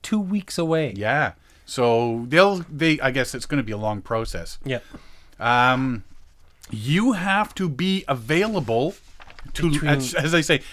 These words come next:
Speaker 2: to leave your life.
Speaker 1: <laughs> Yeah.
Speaker 2: <laughs> Your, your personal life. Between July first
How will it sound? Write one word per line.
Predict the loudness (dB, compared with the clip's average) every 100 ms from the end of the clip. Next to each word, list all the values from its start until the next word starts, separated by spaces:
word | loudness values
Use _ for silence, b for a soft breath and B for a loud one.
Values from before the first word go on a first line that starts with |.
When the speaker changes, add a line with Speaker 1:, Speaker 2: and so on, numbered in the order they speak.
| B
Speaker 2:
to | 2
leave | 4 4 2 2
your | 2
life. | 4 4 2 -2 -8 -8 -4 -2
Speaker 1:
<laughs> | 0 -2 -2 -4 -2
Yeah. | 0 2 2 2 0 -12
Speaker 2:
<laughs> | -8
Your, | -4 0
your | 0
personal | 4 2 2 -4
life. | -4 -8 -10 B B B B -18 -4
Between | -4 -2 -2 0 0 -2
July | -4 -2 0 0
first | -2 0 0 0 -4 -10